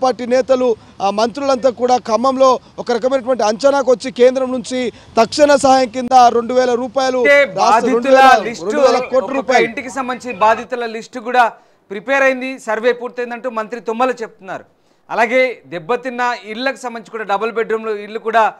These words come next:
Speaker 2: తిరిగి కట్టిస్తామంటూ హామీ ఇస్తున్నారు. So, ఈ ప్రస్తుతానికి ఈ పదివేల ఆర్థిక సాయానికి సంబంధించి ఆ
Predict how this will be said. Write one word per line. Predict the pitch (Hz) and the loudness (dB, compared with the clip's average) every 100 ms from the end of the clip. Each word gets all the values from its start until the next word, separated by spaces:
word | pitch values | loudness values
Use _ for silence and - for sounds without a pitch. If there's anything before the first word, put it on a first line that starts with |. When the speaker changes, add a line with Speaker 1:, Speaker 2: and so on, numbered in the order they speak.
| _ _ 180 | _ _ -14
Speaker 2:
తిరిగి | 214 185 220 | -12 -8 -8
కట్టిస్తామంటూ | 214 233 - 233 226 233 214 | -6 -10 -6 -6 -6 -8 -6
హామీ | 233 226 | -6 -8
ఇస్తున్నారు. | 185 180 143 - _ _ - | -14 _ -18 -18 _ _ -6
So, | 240 240 208 | -4 -4 -6
ఈ | 202 _ | -18 _
ప్రస్తుతానికి | 190 190 269 269 240 269 240 226 | -14 -8 -4 -4 -4 -12 -12 -14
ఈ | - | -6
పదివేల | 202 214 262 254 | -4 2 2 2
ఆర్థిక | 240 247 262 254 | 0 -4 -12 -8
సాయానికి | 247 220 226 | -10 -10 -14
సంబంధించి | 214 160 143 _ _ _ | -14 -14 -20 _ _ _
ఆ | 151 | -8